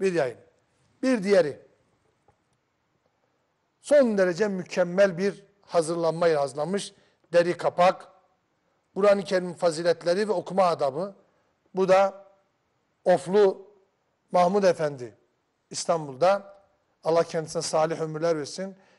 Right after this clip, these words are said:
Kendisi de cemaati de Ehl-i Sünnet vel Cemaat topluluk olduğu için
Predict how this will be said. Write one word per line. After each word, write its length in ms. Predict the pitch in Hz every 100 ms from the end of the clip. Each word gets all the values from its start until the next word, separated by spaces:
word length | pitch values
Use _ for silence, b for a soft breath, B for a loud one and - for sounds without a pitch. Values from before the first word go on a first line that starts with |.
| b -
Kendisi 380 | 170 165 -
de 100 | 180
cemaati 520 | 156 160 156 151 175 175
de 320 | 196 196 - B B _
Ehl-i 240 | 185 170
Sünnet 360 | 156 165 165 165
vel 120 | 160
Cemaat 420 | 143 156 156 160
topluluk 380 | 156 156 160 156
olduğu 200 | 160 143
için 360 | 156 - 196